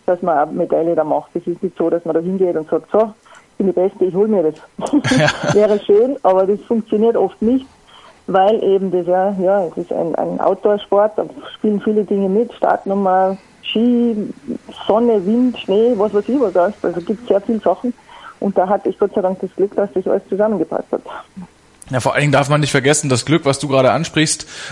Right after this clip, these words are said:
Speaker 2: äh, damals bei deiner Silbermedaille in Bormio, äh, war zwar die Schweizerin Figini, die war vorne weg, die hatte über eine Sekunde Vorsprung, aber dann warst du zeitgleich mit Ariane Erath, auch aus der Schweiz,
Speaker 1: Mhm.
Speaker 2: und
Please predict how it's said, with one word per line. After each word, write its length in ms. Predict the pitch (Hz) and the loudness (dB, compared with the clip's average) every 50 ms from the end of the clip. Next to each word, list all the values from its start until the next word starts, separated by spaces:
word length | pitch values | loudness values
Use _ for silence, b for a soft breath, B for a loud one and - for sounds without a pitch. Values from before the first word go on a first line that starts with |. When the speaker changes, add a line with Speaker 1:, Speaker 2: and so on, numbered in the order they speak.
| 117 B - | -12 B 0
Speaker 2:
äh, 220 | 127 139 135 127 | 2 4 4 4
damals 400 | 127 127 135 151 151 147 - - | 4 2 2 4 2 0 0 0
bei 100 | 139 135 | 0 0
deiner 220 | 131 139 143 139 | 2 2 0 0
Silbermedaille 640 | 123 131 151 165 165 151 147 135 - 107 127 143 139 | 2 2 2 2 2 0 0 0 2 2 2 2 2
in 120 | 139 147 123 | 0 0 0
Bormio, 540 | 123 127 151 170 160 156 156 160 156 147 | 0 0 0 0 0 0 2 2 2 2
äh, 160 | - 143 135 120 | 2 0 2 2
war 160 | 127 135 - | 2 2 2
zwar 180 | - - 143 | 2 0 0
die 120 | 143 139 127 | 0 0 -2
Schweizerin 480 | - 113 131 156 - - 160 156 147 | 0 0 0 0 0 -2 -4 -4 -4
Figini, 400 | 135 - 131 123 139 175 180 175 | -4 -6 -6 -4 -2 0 0 0
die 160 | 147 135 127 113 | 0 0 0 0
war 100 | 131 143 | 0 0
vorne 420 | - - 147 143 147 147 143 127 | 0 0 0 0 0 -2 -2 0
weg, 200 | 139 170 - - | 0 -2 -2 -2
die 100 | - 139 | -4 -2
hatte 220 | 127 139 - 151 | -2 0 -2 -2
über 100 | 139 143 | -2 -2
eine 140 | 151 151 147 | -2 -2 -2
Sekunde 280 | 135 135 - 143 143 127 | -4 -4 -4 -4 -6 -6
Vorsprung, 400 | - - 131 - - - 160 139 | -4 -2 -4 -4 -4 -4 -4 0
aber 160 | 139 139 135 | 0 2 2
dann 160 | 139 139 147 | 2 0 0
warst 220 | 143 139 143 - - | 0 0 0 -2 -6
du 60 | 131 | -8
zeitgleich 720 | - - 139 147 180 175 - 165 160 160 170 165 - - B B B B B B B B | -4 -2 0 0 -2 -2 0 0 0 0 0 -4 -8 -12 B B B B B B B B
mit 220 | 139 143 151 - | -2 -2 0 0
Ariane 460 | - 143 143 151 143 139 139 151 151 135 | 0 0 2 2 2 2 2 2 2 0
Erath, 300 | 123 175 165 160 156 139 | 0 2 2 2 2 2
auch 160 | 104 143 165 | 0 0 -2
aus 140 | 170 165 - | -2 -4 -2
der 100 | 165 165 | -4 -4
Schweiz, 360 | - 196 202 139 160 214 240 | -2 0 2 2 2 2 0
Speaker 1:
Mhm. 40 | 160 | -2
Speaker 2:
und 80 | 165 | -2